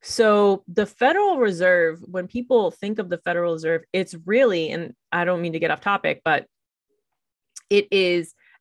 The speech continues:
actually a private institution that is owned by other countries, uh, including some from New York. Um, and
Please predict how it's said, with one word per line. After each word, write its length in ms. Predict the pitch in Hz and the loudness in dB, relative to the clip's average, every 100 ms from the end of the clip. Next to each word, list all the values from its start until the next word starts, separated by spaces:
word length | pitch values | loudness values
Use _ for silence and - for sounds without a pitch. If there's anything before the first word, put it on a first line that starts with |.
| 202 | -2
actually 380 | 262 - 330 | -2 -2 0
a 40 | - | 0
private 640 | - - 165 220 214 - | -2 -2 0 2 0 -4
institution 880 | 160 160 160 - 147 - 151 151 - _ _ - | -8 -10 -16 -14 -14 -10 -8 -8 -10 _ _ -2
that 140 | 185 | 0
is 160 | 180 - - | 0 -2 -6
owned 460 | 175 214 220 165 156 | 0 2 2 0 -4
by 180 | 165 165 | -2 -2
other 240 | - 175 175 | -2 -2 -2
countries, 720 | - 165 165 - - - - - | -6 -10 -10 -12 -18 -18 -14 -2
uh, 160 | 180 170 | 0 0
including 760 | 175 170 240 262 214 170 165 - _ _ | -2 -4 -4 0 0 -2 -8 -12 _ _
some 300 | - 190 170 | -4 -2 -2
from 380 | - 170 160 147 | -4 -4 -6 -8
New 140 | 160 | -8
York. 400 | 151 143 - - _ _ _ _ _ - 170 | -6 -4 -4 -6 _ _ _ _ _ -10 -2
Um, 300 | 170 170 160 | -2 -2 -6
and 480 | 180 175 165 165 165 | -6 -4 -2 -4 -8